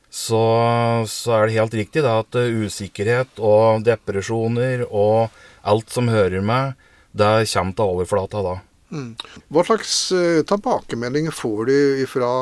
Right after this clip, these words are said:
Speaker 2: de ansatte, eh, på Benteler, eh, angående denne saken?
Speaker 1: Eh, det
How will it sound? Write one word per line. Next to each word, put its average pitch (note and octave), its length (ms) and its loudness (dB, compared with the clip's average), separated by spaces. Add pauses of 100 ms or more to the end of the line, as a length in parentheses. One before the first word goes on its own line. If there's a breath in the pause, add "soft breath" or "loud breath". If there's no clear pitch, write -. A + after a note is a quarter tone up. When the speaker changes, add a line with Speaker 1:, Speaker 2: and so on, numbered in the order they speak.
(200)
Speaker 2:
de C3+ 80 -2 (100)
ansatte, C3 640 -2 (280)
eh, B2 340 -6
på C3 140 -2 (160)
Benteler, C#3+ 560 -2
eh, B2+ 560 -6 (140)
angående C3 420 2
denne B2+ 240 -2
saken? C3+ 340 -4 (840 soft breath)
Speaker 1:
Eh, A#2 520 2
det G#2 340 0